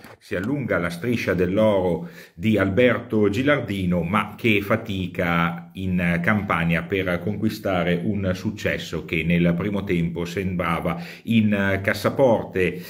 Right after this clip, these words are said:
Eh, decidono i bomber, Coda nel primo tempo e Puskás nel secondo. Insomma, questo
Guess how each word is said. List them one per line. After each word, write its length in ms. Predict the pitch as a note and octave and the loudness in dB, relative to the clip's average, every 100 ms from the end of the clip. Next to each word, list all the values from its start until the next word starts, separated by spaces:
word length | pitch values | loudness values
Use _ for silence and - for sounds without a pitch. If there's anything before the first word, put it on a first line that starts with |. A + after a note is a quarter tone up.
| - | -8
Eh, 200 | F2+ F2+ | -4 -2
decidono 680 | F#2+ F2+ C#3 B2+ A#2 A2+ G#2+ | -2 0 -2 0 2 4 4
i 140 | A2 | 4
bomber, 880 | G#2+ C3+ D#3 E3 D#3+ D#3 C#3+ B2+ G#2+ | 4 2 4 2 2 2 2 4 2
Coda 420 | - B2+ A#2 A2 | 2 2 4 4
nel 320 | G2+ G2 G2 F#2 | 2 0 0 0
primo 260 | F#2+ G2+ G2 | -2 -4 -2
tempo 380 | A#2+ A#2 A2+ | -2 -2 -2
e 80 | F#2+ | -2
Puskás 680 | F#2+ B2 A2+ - G2+ G2 - | -2 -4 -4 -2 -4 -2 -2
nel 540 | G2+ G2+ A2+ A2+ G#2 | 0 2 2 4 2
secondo. 560 | G2 C#3+ - D#2 D#2+ D#2 | 0 -2 -2 -4 -4 -4
Insomma, 560 | E2 - F#2+ E2 E2 E2+ | -6 -4 -2 0 -2 0
questo 560 | F#2+ F#2 - F#2 E2 | 0 0 0 -2 -2